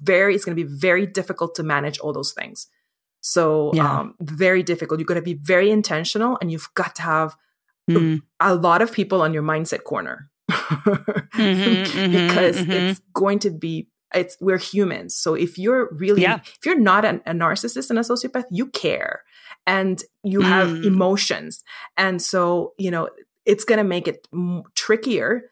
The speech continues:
Speaker 1: to make it to eight figures. Um, but
Speaker 2: Yeah, yeah, yeah.
Speaker 1: you've, you've got to, 'cause you don't care. You could rob people blind, right? And you don't really
Speaker 2: Yep,
Speaker 1: care,
Speaker 2: yep.
Speaker 1: but you,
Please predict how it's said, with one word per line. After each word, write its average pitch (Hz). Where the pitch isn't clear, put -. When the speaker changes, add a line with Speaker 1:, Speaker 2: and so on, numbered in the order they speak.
Speaker 1:
to 202
make 190
it 185
to -
eight 175
figures. -
Um, 185
but 180
Speaker 2:
Yeah, 185
yeah, 196
yeah. 185
Speaker 1:
you've, 214
you've 190
got 214
to, 208
'cause 214
you 262
don't 320
care. 277
You 185
could 160
rob 208
people 170
blind, 160
right? 165
And 160
you 180
don't 170
really 156
Speaker 2:
Yep, 151
Speaker 1:
care, 165
Speaker 2:
yep. 151
Speaker 1:
but -
you, 180